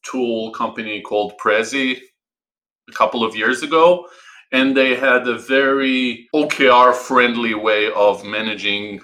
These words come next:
the work in their organization. So they were set out around K P I teams. They had teams that were basically focusing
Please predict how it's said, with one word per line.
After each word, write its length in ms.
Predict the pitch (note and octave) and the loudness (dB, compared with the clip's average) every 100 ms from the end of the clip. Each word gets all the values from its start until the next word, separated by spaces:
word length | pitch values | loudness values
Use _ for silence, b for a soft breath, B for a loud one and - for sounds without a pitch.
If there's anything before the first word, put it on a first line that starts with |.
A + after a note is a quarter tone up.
| _ - | _ -6
the 120 | A2+ | -2
work 300 | G#2+ G#2 - | 0 -2 -4
in 200 | G2 G2 | -12 -6
their 160 | F#2+ | -4
organization. 840 | F#2 F2+ F2+ F2 F#2 E2+ - - - | -4 -6 -10 -10 -8 -10 -10 -18 -8
So 180 | A2+ | -8
they 180 | G2+ C3+ | -2 -2
were 160 | C#3+ C3 | 0 -2
set 300 | - E3+ F3+ | 0 2 6
out 340 | F#3+ D#3+ - - B B B B | 6 4 0 -12 B B B B
around 340 | B2 C3 C3 C3 | 4 4 4 0
K 200 | C3+ B2+ | -2 -2
P 200 | B2+ A2+ | 0 4
I 180 | G2+ G2+ | 4 2
teams. 600 | - F#2+ F2 - _ _ _ _ _ b b b | -10 -16 -16 -20 _ _ _ _ _ b b b
They 140 | A2+ A#3 | 0 0
had 240 | A#3 - | 0 -6
teams 480 | - F3+ A3+ C#4 - | -6 -4 -2 -4 -4
that 240 | B2+ A#2+ | -4 -2
were 240 | C#3 A#2+ A#2 | 2 0 2
basically 600 | C#3+ F#3 A3+ - A3 A3+ | 0 0 -4 -10 -6 -6
focusing 760 | A3 D#3 E3 E3 F3+ F#3+ G#3+ | -2 -4 -4 -8 -6 -6 -8